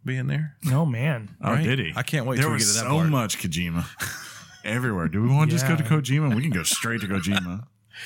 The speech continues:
Speaker 1: But
Speaker 2: So
Speaker 1: you thought that was a
Speaker 2: much.
Speaker 1: surprise, though, Breath of the Wild?
Speaker 2: Hmm?
Speaker 1: Or did you say
Speaker 2: Oh,
Speaker 1: that
Speaker 2: he
Speaker 1: wasn't?
Speaker 3: No, I
Speaker 2: I
Speaker 3: said
Speaker 2: think
Speaker 3: it
Speaker 2: he was,
Speaker 3: wasn't.
Speaker 2: yeah.
Speaker 3: Yeah, it wasn't a surprise. I think it, the way the tone, I think you're about to see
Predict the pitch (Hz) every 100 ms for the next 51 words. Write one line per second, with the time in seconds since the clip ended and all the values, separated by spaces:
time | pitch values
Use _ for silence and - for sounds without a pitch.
0 | 147 - - 262 - 139 139 202 285 240
1 | 220 202 - 156 165 170 196 196 196 165
2 | - 135 156 170 156 185 180 127 110 170
3 | 214 - - 120 113 117 147 160 175 170
4 | 170 - 139 - 113 107 131 110 92 73
5 | - 131 117 98 87 80 82 78 73 -
6 | - 78 85 120 147 117 117 - _ _
7 | _ _ - 135 113 104 107 110 117 143
8 | 127 101 - 113 104 104 98 92 - _
9 | - - 117 135 165 139 123 117 90 101
10 | 98 95 98 90 87 82 82